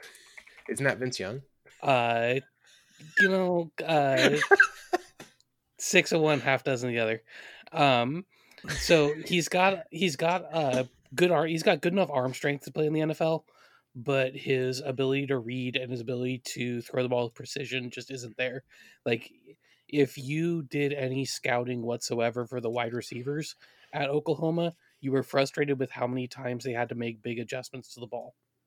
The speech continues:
Speaker 2: And that was something that stood out on tape. But he was able to get it to them. Like, even if the dude was standing thirty-five yards downfield, he could get it to them. They just had to make an adjustment to it. And I'm not entirely sure that his accuracy will ever be enough in the N F L.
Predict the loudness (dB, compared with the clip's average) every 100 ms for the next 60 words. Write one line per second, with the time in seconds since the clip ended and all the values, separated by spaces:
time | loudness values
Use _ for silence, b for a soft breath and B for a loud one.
0 | _ b b b b -10 -2 -2 -2 -2
1 | -2 0 0 0 0 -2 -2 -2 2 4
2 | 4 0 -2 -4 -4 _ b b b 0
3 | 0 2 0 2 2 2 0 0 2 4
4 | 2 -2 -2 -2 -8 b b -2 0 0
5 | 0 0 0 -2 -4 -4 -4 -4 0 0
6 | 0 -2 -2 0 0 0 -2 -2 0 -2
7 | -2 -4 -4 -4 _ b b -6 -2 -4
8 | 0 2 2 0 -4 -8 -8 -10 -8 -6
9 | -6 -6 -4 -4 -6 -10 -8 -8 -8 -10
10 | -8 -8 -10 -16 B B -2 0 0 0
11 | 0 0 -2 -4 -6 -4 -2 -2 -2 -4
12 | -4 -6 -6 -8 -8 -10 -8 -6 -8 _
13 | -2 -2 0 -4 -4 -4 -8 -6 -6 -6
14 | -2 -2 -4 -6 -6 -4 -6 -4 -2 -4